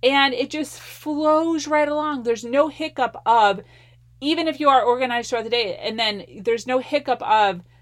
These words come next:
right around before dinner, you're like, "Oh my gosh, what should I make?" And you're rummaging through the kitchen or running to the store or calling people up asking, "Are we gonna eat out or are we staying in or are we eating here?" And we, all we have is,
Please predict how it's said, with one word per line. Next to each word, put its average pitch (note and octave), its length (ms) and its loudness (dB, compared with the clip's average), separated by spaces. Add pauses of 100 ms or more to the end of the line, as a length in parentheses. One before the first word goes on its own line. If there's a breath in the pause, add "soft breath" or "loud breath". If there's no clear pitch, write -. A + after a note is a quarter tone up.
(160 soft breath)
right A#3 280 4
around G#3+ 520 -2 (220)
before A3 360 -2
dinner, A3+ 320 2
you're F#3+ 200 -4
like, F#3+ 300 -4
"Oh A#3 100 0
my A#3 120 -4
gosh, G#3 260 -2
what G#3 220 -4
should G3+ 160 -6
I F#3+ 80 -4
make?" G3 260 -6
And F3+ 100 -8
you're F3 160 -6
rummaging G3 640 -6
through G3 420 -6 (120)
the E3+ 540 -6 (240)
kitchen F3+ 480 -6 (360 soft breath)
or G3+ 280 0
running A3 380 -8
to A3+ 120 -6
the G3+ 80 -6
store G#3 500 -4
or F3 140 -6
calling A3+ 400 -4
people G#3+ 320 -8
up G3+ 160 -2
asking, G3 380 -4
"Are F#3+ 140 -6
we F3+ 100 -8
gonna G3 160 -10
eat G3+ 200 -6
out A#3+ 280 2
or G#3+ 80 -4
are F#3 140 -2
we F3 120 -4
staying F#3+ 360 -10
in B3+ 280 -4
or F#3+ 220 -4
are F3+ 140 0
we F3 100 -8
eating F3+ 300 -10
here?" C4 420 -2
And F#3+ 160 -6
we, F3 100 -10
all F#3 200 0
we F#3+ 120 -6
have F#3 280 -4
is, E3+ 360 -10